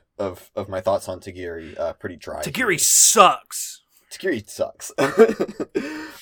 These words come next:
Speaker 1: Um, but, uh, yeah, those are, those are our four routes for today. Um, what a time we had.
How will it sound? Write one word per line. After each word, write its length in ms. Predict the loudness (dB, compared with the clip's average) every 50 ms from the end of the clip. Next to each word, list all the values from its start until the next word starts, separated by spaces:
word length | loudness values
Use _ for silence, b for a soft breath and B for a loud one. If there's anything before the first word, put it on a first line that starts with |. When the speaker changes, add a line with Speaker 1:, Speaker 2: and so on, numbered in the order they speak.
| 0
Speaker 1:
Um, 680 | 2 4 4 4 2 0 -2 -2 -4 -6 -6 -6 -8 -10 -14 -18 -20 _ _ b b b b b b b b b b _
but, 140 | 0 4 6
uh, 480 | 8 8 8 8 6 6 4 2 0 -2 -4 _ _ _ _ _ _ _ _ _ _ _ _ _ _ -14
yeah, 300 | 0 2 4 6 6 4
those 240 | 4 2 2 2 2
are, 100 | 2 2
those 220 | 2 0 2 2
are 60 | 2 2
our 100 | 2 0
four 280 | 0 -2 -2 -2 0
routes 280 | 0 4 4 4 4 2
for 140 | -2 -8 -8
today. 400 | -8 -10 -14 -14 -16 -20 -20 -20 _ _ -2
Um, 680 | 0 2 2 2 0 0 -2 -6 -8 -10 -10 -14 -16 _ _ _ _ _ _ _ _ _
what 240 | -6 0 2 2 2
a 60 | 2 -2
time 340 | -2 -2 0 0 0 -2 -4
we 140 | -8 -8
had. 360 | -8 -10 -12 -12 -12 -14 -18